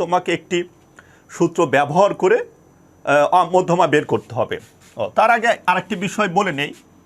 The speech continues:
মধ্যমার এই অঙ্কটি হলো বহির্ভুক্তি পদ্ধতি, কেননা এর উচ্চ সংখ্যা দেড়শো, নিম্ন সংখ্যাও দেড়শো, উচ্চ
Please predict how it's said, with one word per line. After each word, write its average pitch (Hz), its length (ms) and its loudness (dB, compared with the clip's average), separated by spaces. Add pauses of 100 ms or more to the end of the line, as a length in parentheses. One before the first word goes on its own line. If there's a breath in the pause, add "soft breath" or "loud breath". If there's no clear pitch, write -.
(800 soft breath)
মধ্যমার 190 560 0 (200)
এই 214 80 2 (100)
অঙ্কটি 180 440 -4
হলো 113 180 -2 (600)
বহির্ভুক্তি 147 720 0 (100)
পদ্ধতি, 107 420 -4 (500)
কেননা 175 320 4 (640 soft breath)
এর 180 240 2
উচ্চ 196 160 -10 (180)
সংখ্যা 202 280 0 (100)
দেড়শো, 202 340 0 (140)
নিম্ন 190 160 -6 (160)
সংখ্যাও 196 420 0
দেড়শো, 135 380 -4 (640 soft breath)
উচ্চ 175 200 -6